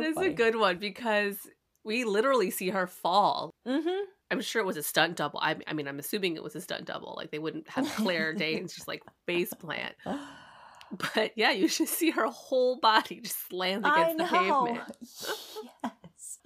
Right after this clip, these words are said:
Speaker 2: Oh,
Speaker 1: So
Speaker 2: that's,
Speaker 1: funny.
Speaker 2: that's
Speaker 1: Maybe
Speaker 2: great.
Speaker 1: to balance out the, like, love at first sight with Everett seeing her.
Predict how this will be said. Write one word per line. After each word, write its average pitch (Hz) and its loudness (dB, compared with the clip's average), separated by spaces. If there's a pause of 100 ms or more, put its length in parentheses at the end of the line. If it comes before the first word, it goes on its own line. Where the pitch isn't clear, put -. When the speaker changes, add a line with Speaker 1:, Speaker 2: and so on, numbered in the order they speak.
(720)
Speaker 2:
Oh, 330 -2
Speaker 1:
So 262 4
Speaker 2:
that's, - -2
Speaker 1:
funny. 208 0
Speaker 2:
that's 190 -6
Speaker 1:
Maybe 233 0
Speaker 2:
great. 277 2
Speaker 1:
to - -20
balance 214 0
out 180 2 (420)
the, 202 2
like, 180 -2 (300)
love 185 2
at - -6
first 175 -2
sight 165 0
with 165 -4 (100)
Everett 175 -2
seeing 175 -4
her. 233 0